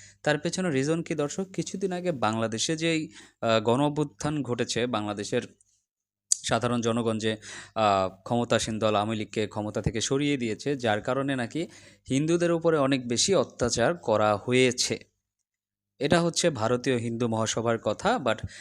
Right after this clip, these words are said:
আপনারা যারা আমার এই চ্যানেলটাকে রেগুলার ফলো করে থাকেন, তারা হয়তোবা দেখেছেন যে আমাদের দেশে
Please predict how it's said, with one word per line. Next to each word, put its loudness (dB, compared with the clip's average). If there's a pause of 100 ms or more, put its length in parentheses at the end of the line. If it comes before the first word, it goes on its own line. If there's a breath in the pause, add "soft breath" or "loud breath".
(140)
আপনারা 2
যারা 4
আমার 2
এই 0
চ্যানেলটাকে -2
রেগুলার -2
ফলো 2
করে -4
থাকেন, -6
তারা 0
হয়তোবা -4
দেখেছেন -2
যে 0
আমাদের -4
দেশে 0